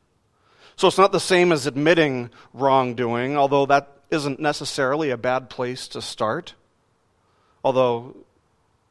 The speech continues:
it sh-, wouldn't be wise to start with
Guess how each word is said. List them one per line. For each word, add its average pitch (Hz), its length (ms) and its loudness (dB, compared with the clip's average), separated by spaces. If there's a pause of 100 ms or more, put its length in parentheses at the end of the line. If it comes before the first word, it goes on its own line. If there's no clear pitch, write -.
(300)
it 117 140 -20
sh-, - 100 -18 (100)
wouldn't 131 320 -4
be 127 100 -8
wise 117 540 -6
to 107 120 -12
start 120 520 -6
with 110 260 -12